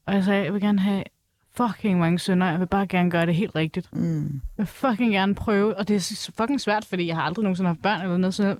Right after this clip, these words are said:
Speaker 1: som helst. Det er et kæmpe ansvar, og respekt for alle dem, der har børn og sønner og alt det der. Men hvordan fuck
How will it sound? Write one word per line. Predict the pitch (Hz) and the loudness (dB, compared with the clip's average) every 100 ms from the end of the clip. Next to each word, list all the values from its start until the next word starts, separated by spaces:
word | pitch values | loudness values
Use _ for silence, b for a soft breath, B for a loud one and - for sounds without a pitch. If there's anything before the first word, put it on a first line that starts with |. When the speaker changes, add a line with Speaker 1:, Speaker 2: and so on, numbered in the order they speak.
| - - | -10 -4
Speaker 1:
som | 180 | 0
helst. | 202 - | 0 -2
Det | 175 | -6
er | |
et | - | -2
kæmpe | 214 220 180 | -2 0 0
ansvar, | 185 - 190 127 160 | -2 0 -2 0 -2
og | |
respekt | 170 - 208 | -2 -2 -2
for | - | 0
alle | 180 180 | 0 0
dem, | 180 | 0
der | 180 | 0
har | |
børn | 170 175 143 | 0 -2 -2
og | 135 170 | -4 -4
sønner | 180 175 | -2 0
og | 180 | 0
alt | 151 | -2
det | 160 | -2
der. | 160 B B B B _ | -2 B B B B _
Men | 175 185 - | -2 -2 -2
hvordan | 190 175 175 | 0 2 0
fuck | - - 262 | -2 -4 -4